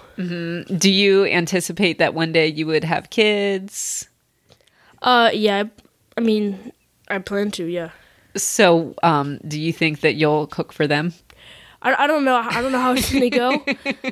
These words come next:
Speaker 1: You
Speaker 2: but
Speaker 1: don't know how it's gonna go?
Speaker 2: I have no idea. But, um, I think it'll be kinda like I'll do the, I'll be, like, the backup cook.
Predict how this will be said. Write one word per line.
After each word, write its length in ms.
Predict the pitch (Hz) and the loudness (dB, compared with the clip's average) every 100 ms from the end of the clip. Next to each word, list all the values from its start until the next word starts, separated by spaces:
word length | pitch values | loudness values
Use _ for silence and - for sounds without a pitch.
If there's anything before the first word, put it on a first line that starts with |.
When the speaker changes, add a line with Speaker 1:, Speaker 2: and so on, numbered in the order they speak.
| _ | _
Speaker 1:
You 200 | 262 240 | -4 2
Speaker 2:
but 200 | 233 208 | 2 2
Speaker 1:
don't 20 | |
know 100 | 208 - | 0 -2
how 140 | 160 | -4
it's 160 | 190 190 | -4 -4
gonna 180 | 190 170 | -6 -4
go? 320 | 170 175 202 | -4 -4 -4
Speaker 2:
I 60 | 214 | -4
have 180 | 220 208 | -2 0
no 380 | 214 214 226 240 | 0 2 2 2
idea. 340 | 240 220 180 - - - - | 2 0 -2 -8 -20 -20 -4
But, 260 | 214 220 214 | 2 2 2
um, 340 | 196 175 185 - - | 0 -2 -8 -16 -12
I 60 | 214 | -10
think 760 | - 247 262 254 - - - | 2 2 4 0 -6 -16 -4
it'll 140 | 220 220 | 0 2
be 80 | 208 | 2
kinda 260 | 214 202 | 0 -2
like 480 | 196 180 185 - - - | 0 -2 -4 -10 -20 -4
I'll 160 | 208 202 | 0 0
do 360 | 202 196 185 | 2 2 2
the, 280 | 170 185 170 _ - | 2 0 0 _ -6
I'll 100 | 196 | -2
be, 80 | 202 | 0
like, 140 | 190 | -2
the 80 | 185 | -6
backup 400 | 170 170 - 175 | -6 -8 -8 -14
cook. 380 | - 175 - - | -12 -16 -16 -20